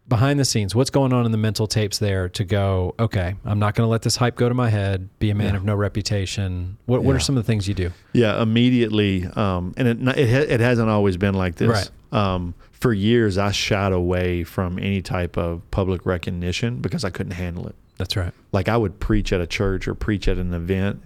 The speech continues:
Speaker 2: and I would go backstage.
Speaker 1: Yeah.
Speaker 2: Like, because I couldn't stand being told, "Man, great job," or, "The Lord used you," right?
Speaker 1: Yeah.
Speaker 2: And th-, and, and that, too, is immaturity and insecurity.
Speaker 1: That's right.
Speaker 2: Right? So I am at a place now to where,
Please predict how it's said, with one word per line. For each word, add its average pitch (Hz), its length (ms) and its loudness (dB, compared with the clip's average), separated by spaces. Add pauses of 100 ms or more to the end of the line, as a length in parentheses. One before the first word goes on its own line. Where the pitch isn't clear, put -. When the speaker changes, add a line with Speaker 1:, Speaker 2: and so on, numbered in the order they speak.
Speaker 2:
and 92 160 -4
I 107 160 0
would 92 220 0
go 92 180 0
backstage. 90 640 -6
Speaker 1:
Yeah. 113 240 2 (260)
Speaker 2:
Like, 92 160 -2
because 90 240 0
I 95 100 0
couldn't 95 400 -4
stand 92 600 -4
being 87 220 -4
told, 90 280 -2
"Man, 87 220 -4
great 92 220 -2
job," 87 440 -2
or, 92 40 -4
"The 87 100 -6
Lord 98 280 0
used 95 380 -2
you," 110 120 -2
right? 104 240 0 (120)
Speaker 1:
Yeah. 104 200 -2
Speaker 2:
And 117 120 2
th-, 123 120 0
and, 127 220 0
and 110 220 0
that, 139 260 0
too, 120 280 2
is 101 140 0
immaturity 104 640 0
and 92 120 -2
insecurity. 95 600 -6 (100)
Speaker 1:
That's - 200 -2
right. 98 180 -2
Speaker 2:
Right? 104 240 2 (440)
So 120 220 2
I 131 180 2
am 143 160 2
at 110 100 4
a 92 40 2
place 107 320 0
now 101 280 2
to 101 140 -2
where, 92 440 0